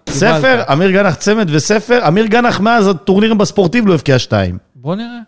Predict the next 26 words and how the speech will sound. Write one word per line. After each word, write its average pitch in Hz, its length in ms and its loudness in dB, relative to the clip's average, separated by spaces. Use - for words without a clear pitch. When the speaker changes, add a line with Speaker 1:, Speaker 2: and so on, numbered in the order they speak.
Speaker 2:
בוא 170 100 -2
נראה. 202 180 -2
זה 156 120 0
הימור, 226 340 2
נכון? 196 360 0
Speaker 1:
<laughs> - 180 -20
כן. 147 120 -2
Speaker 2:
הימור, 262 420 -10
אתה 170 140 -8
Speaker 1:
בסדר - 40 -2
Speaker 2:
לא 131 120 -2
יכול 156 60 -2
Speaker 1:
גמור. 175 160 -2
Speaker 2:
לדעת 156 200 -2
מה 143 140 -4
יקרה. 113 260 -10
אנחנו 175 280 -6
נקווה 185 240 -2
שבסוף, 175 600 -2
מהמשחק 143 480 -4
הזה, 123 260 -2
לא 160 140 -2
משנה 165 380 -2
איך 147 120 -4
זה 143 120 -4
יקרה, 151 340 -2